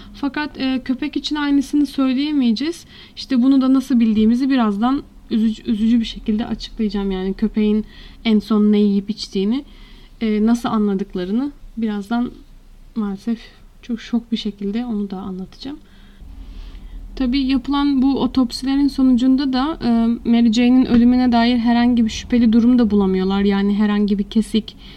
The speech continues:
bir boğulma, yani bir cinayete, e,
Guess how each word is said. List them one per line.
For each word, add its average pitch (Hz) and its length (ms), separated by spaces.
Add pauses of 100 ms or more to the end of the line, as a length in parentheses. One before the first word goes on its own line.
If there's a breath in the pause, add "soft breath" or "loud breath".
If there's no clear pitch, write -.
(220 loud breath)
bir 196 160
boğulma, 208 560
yani 208 340
bir 202 100
cinayete, 214 720 (500 loud breath)
e, 208 340